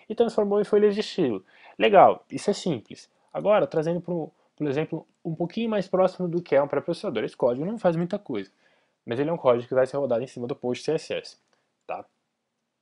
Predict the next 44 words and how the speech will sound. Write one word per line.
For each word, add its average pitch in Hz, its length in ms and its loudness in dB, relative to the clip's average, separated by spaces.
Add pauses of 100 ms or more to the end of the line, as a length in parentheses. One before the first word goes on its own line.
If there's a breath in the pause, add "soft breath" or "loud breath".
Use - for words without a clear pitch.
(1900)
Feito 151 280 -2
isso, 175 220 0
o - 20 -6
código 127 280 2
executado, 160 560 4 (460)
a 190 80 -2
gente 180 240 -2
tem 185 100 -2
um 196 60 -2
parse 123 460 0
inteligente 135 520 -4
dessa 131 200 -8
folha 147 320 -4
de 165 80 -4
estilos. 113 340 -10 (240 soft breath)
O 196 80 -10
que - 100 -16
que - 60 -6
eu 262 80 0
fiz 247 180 -2
pra 208 160 -2
conseguir 185 360 -6
fazer 185 260 0
isso? 110 340 -6 (480)
Né, 101 140 -14
deixa 101 220 -12
eu - 20 -6
abrir - 160 -12
isso - 140 -18
aqui, - 200 -20
só - 140 -16
pra - 80 -18
vocês - 60 -20
darem 127 180 -8
uma 135 80 -10
olhada. 104 240 -10 (840 soft breath)
Essa 220 200 -4
foi 247 120 4
uma 233 60 2
configuração 202 500 2
mínima 175 300 4
que 165 100 -12
eu 160 60 0
fiz, 139 420 -8